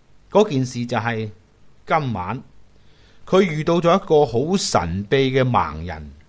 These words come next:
嗰個盲人點破咗啲玄機俾佢。咁究竟之後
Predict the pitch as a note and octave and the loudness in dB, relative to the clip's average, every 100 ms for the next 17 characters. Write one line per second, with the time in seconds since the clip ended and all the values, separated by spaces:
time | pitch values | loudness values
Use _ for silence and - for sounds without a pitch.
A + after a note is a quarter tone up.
0 | _ _ _ _ _ - E3 D3 G#2+ D2 | _ _ _ _ _ 0 4 4 2 -4
1 | E2+ E2 D2 C#2+ - _ - C#3 G3 A#3+ | -10 -12 -14 -18 -20 _ -10 -2 0 0
2 | - D3 D3 G3+ F3+ D3+ G#2+ E2+ D#2+ E2+ | 2 0 2 0 -2 -6 -6 -8 -12 -4
3 | - F#3 A#2+ G#2+ A#2 B2 E2 E2+ B2 - | 2 2 2 -4 -6 -6 -8 -6 -8 -10
4 | - _ _ _ _ - - _ - - | -20 _ _ _ _ -20 -20 _ -20 -20
5 | - _ _ - F#3+ C#3+ C#3 B2+ D3+ - | -20 _ _ -4 0 0 0 -2 -4 -4
6 | C#3 G#2+ F#2+ F#2+ | -4 -2 -4 -8